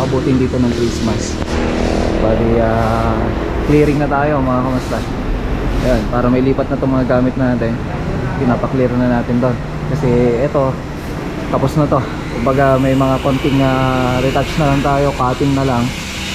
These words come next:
Kung saan, konti lang naman ang trabahuin yan. So, dito, retouching na lang din. Then, pwede na tayo mag-finalize. Kasi hanggang twenty-two lang tayo, mga kamasta, na magpapatrabaho.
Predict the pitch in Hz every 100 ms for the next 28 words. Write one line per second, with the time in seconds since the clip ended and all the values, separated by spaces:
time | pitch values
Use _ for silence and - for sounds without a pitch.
0 | - 131 127 127 131 127 170 196 170 147
1 | 139 135 127 120 123 113 113 113 107 110
2 | 107 - - - - - - - 123 120
3 | 127 151 175 160 147 135 131 - 143 131
4 | 127 127 135 110 113 143 123 123 143 143
5 | 143 156 156 151 147 143 147 131 120 98
6 | - - - - - - - - 127 117
7 | 135 120 123 120 120 120 135 127 135 143
8 | 131 131 127 127 131 117 120 117 113 127
9 | 117 110 110 113 110 113 113 113 117 117